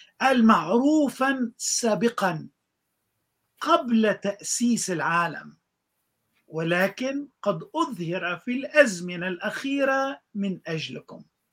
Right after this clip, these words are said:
بعدين بيتكلم: "أنتم الذين به تؤمنون بالله الذي أقامهم الأموات وأعطاهم مجدا، حتى إن إيمانكم ورجاءكم هما في الله".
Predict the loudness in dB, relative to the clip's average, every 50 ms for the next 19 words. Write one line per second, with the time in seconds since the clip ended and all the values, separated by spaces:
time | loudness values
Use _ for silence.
0 | _ _ _ _ _ _ _ _ _ _ _ _ _ _ _ _ _ _ _ _
1 | _ _ _ _ _ _ _ -20 -20 -20 _ _ -8 -4 -2 0 0 0 0 0
2 | 0 2 2 2 2 0 -2 -2 -2 -2 -2 -2 -2 -2 0 0 0 0 0 0
3 | -2 -2 -2 0 0 -2 -2 -4 -6 -4 -2 0 0 0 0 0 0 0 -2 -2
4 | -2 -2 -2 -2 -2 -2 -2 -2 -2 -2 -4 -4 -6 -4 -2 -2 -2 0 -2 -4
5 | -6 -6 -4 -2 0 2 2 0 0 -4 -10 -14 -10 -8 -8 -6 -6 -6 -6 -6
6 | -6 -6 -6 -10 -10 -6 -4 -4 -4 -2 -4 -6 -4 -4 -4 -6 -4 -4 -2 0
7 | 2 4 4 2 0 -2 -4 -6 -4 -2 -2 0 0 0 0 -2 -4 -6 -4 -2
8 | 0 0 0 -2 -4 -6 -4 0 0 2 0 0